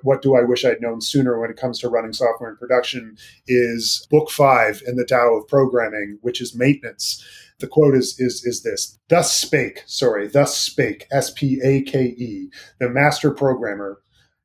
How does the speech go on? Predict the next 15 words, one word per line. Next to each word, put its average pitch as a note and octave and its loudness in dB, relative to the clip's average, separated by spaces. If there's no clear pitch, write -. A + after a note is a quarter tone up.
'Though D#3+ 6
a D3+ 0
program F3+ 4
be D#3 4
but C#3 2
three D3 2
lines D3 2
long, A2 -2
someday C3+ 2
it A#2+ -2
will G#2+ -4
have A#2 -2
to A2+ -14
be G#2+ -12
maintained.'" G#2 -10